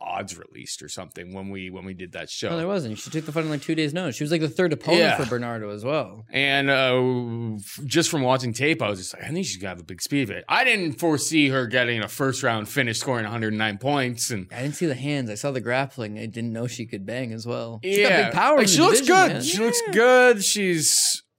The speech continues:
Speaker 1: she's
Speaker 2: Yeah,
Speaker 1: quick.
Speaker 2: man.
Speaker 1: Now she's moving down to one twenty-five. That was a one thirty-five fight against Bernardo, I believe. I may be
Speaker 2: Yeah.
Speaker 1: off
Speaker 2: No,
Speaker 1: on
Speaker 2: no,
Speaker 1: that.
Speaker 2: you are.
Speaker 1: And, um, I think it's very similar. Very similar matchup. Alexis Davis is very, very slow, plodding. He's gonna be looking for takedowns.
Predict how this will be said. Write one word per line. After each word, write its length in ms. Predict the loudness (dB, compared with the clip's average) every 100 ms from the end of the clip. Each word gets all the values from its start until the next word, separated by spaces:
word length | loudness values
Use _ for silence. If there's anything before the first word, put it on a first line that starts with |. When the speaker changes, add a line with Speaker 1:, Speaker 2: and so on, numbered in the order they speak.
| -12
Speaker 1:
she's 320 | -8 -6 -4
Speaker 2:
Yeah, 100 | 0
Speaker 1:
quick. 380 | 4 6 6 2
Speaker 2:
man. 80 | 0
Speaker 1:
Now 180 | 2 2
she's 200 | 0 2
moving 240 | 2 4
down 160 | 0 -2
to 80 | -4
one 260 | -4 -4 -8
twenty-five. 680 | -8 -4 -4 -4 0 0
That 100 | 0
was 120 | -4 -6
a 40 |
one 200 | -8 -10
thirty-five 580 | -6 -4 -4 -4 -6 -2
fight 220 | -2 -2
against 500 | -4 -10 -8 -8 -8
Bernardo, 400 | -8 -6 -4 -4
I 40 | -4
believe. 240 | -4 -2
I 80 | -2
may 120 | -2
be 60 | -2
Speaker 2:
Yeah. 140 | -4
Speaker 1:
off 120 | -4
Speaker 2:
No, 100 | -4
Speaker 1:
on 60 | -2
Speaker 2:
no, 80 | -2
Speaker 1:
that. 80 |
Speaker 2:
you 80 | -4
are. 120 | -6 -10 -16 -14 -2
Speaker 1:
And, 520 | 2 4 4 2 4
um, 420 | 6 6 4 0 2
I 80 | 4
think 160 | 4
it's 100 | 4
very 180 | 4 4
similar. 360 | 4 6 4 2 -6 0
Very 220 | 2 4
similar 340 | 2 2 2
matchup. 580 | 4 2 4 4 4 0 -2
Alexis 380 | 2 2 0
Davis 420 | 2 2 2 0 -4
is 140 | -6
very, 440 | -10 -2 0 2 2
very 220 | 2 2
slow, 460 | 0 2 2 2
plodding. 540 | 0 0 4 4 2 -2
He's 120 | -2
gonna 200 | -2 0
be 80 | 0
looking 260 | -2 -6
for 140 | -10 -6
takedowns. 840 | -2 -2 2 2 2 0 -4 -6